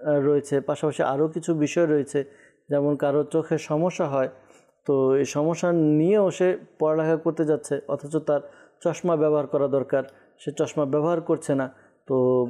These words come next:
ব্যবহার না করে যখন সে পড়তে যাবে, তো লেখাপড়া বা পড়াগুলো সে ঝাপসা দেখবে, তার মাথার মধ্যে, আহ, সমস্যা করবে।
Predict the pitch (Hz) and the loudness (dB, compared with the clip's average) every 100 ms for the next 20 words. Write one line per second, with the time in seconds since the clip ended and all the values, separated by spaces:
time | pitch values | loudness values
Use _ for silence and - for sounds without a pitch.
0 | 139 147 139 156 151 147 151 147 147 135 | 0 0 0 0 0 0 0 0 -2 -4
1 | 151 180 170 185 165 139 - - - 139 | -4 -4 0 2 2 0 -4 -10 -4 -2
2 | 135 135 139 143 147 156 151 151 147 147 | 0 -2 -2 0 0 -2 -2 0 0 0
3 | 143 139 151 151 160 160 151 - - _ | 0 0 0 0 2 2 0 -2 -20 _
4 | - 147 120 131 - 160 156 139 139 135 | -6 -6 -4 -6 -2 0 0 0 -2 -2
5 | 135 135 135 135 165 165 160 156 156 147 | -2 -2 -2 -2 0 0 0 0 0 -4
6 | - _ _ _ - 139 131 151 151 160 | -10 _ _ _ -2 -2 0 -2 -2 -2
7 | 147 139 127 | -2 -2 -2